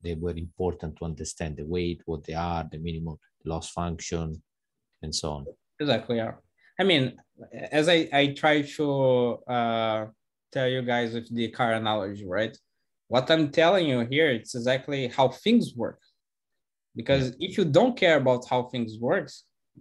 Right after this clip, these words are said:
Speaker 2: in, in the end of the day, you have so many packages out there for Python that are meant for people who just want to get results and, like, with minimal effort, right? It's like, okay, I have data and I have, like, some prediction that I'm trying to estimate.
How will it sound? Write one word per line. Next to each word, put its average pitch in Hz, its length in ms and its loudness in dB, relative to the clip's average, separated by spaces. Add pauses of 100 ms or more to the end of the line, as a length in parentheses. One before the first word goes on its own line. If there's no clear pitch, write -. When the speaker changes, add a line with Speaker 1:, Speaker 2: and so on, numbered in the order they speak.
(140)
Speaker 2:
in, 127 140 -6
in 127 180 0
the 131 80 4
end 160 180 4
of 165 160 0
the 139 80 0
day, 139 720 0 (120)
you 135 200 4
have 175 180 4
so - 240 0
many 208 300 0
packages 123 420 0
out 113 160 0
there 110 220 2
for 107 100 -4
Python 123 480 -2 (600)
that 117 180 2
are 139 60 6
meant 139 240 4
for 143 160 2
people 143 340 0
who 147 140 0
just 139 340 -2
want 143 220 -2
to 135 100 -8
get 127 300 0
results 110 640 -6
and, 117 100 0
like, 107 220 4
with 117 200 0
minimal 127 460 6
effort, - 420 -2 (240)
right? 113 260 -2 (500)
It's 117 200 0
like, 120 380 4 (180)
okay, 131 300 2
I - 20 4
have 117 260 2
data 131 680 4 (180)
and 113 120 -8
I 110 40 -2
have, 120 240 0
like, 110 180 -2
some 110 160 -8
prediction 110 520 -2
that 120 180 2
I'm 120 160 0
trying 113 260 -4
to 120 120 -2
estimate. 117 540 0